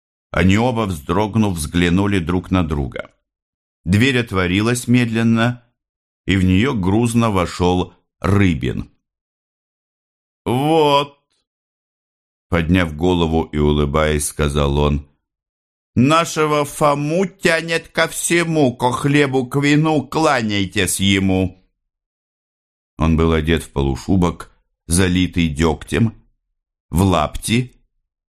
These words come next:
за поясом у него торчали черные рукавицы и на голове мохнатая шапка. «Здоровы ли? Выпустили тебя, Павел?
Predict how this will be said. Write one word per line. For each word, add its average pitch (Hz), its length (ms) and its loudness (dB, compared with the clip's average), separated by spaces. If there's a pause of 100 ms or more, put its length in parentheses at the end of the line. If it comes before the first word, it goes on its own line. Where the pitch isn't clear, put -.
(120)
за 104 180 0
поясом 123 580 -4
у 110 40 0
него 113 600 -2 (100)
торчали 101 520 0
черные 92 500 0
рукавицы 78 840 0 (360)
и 101 120 0
на 98 140 2
голове 85 380 0
мохнатая 85 600 0
шапка. 73 640 -4 (1400)
«Здоровы 131 800 0
ли? 196 480 -4 (1600)
Выпустили 135 880 0
тебя, 82 360 -2
Павел? 87 640 -2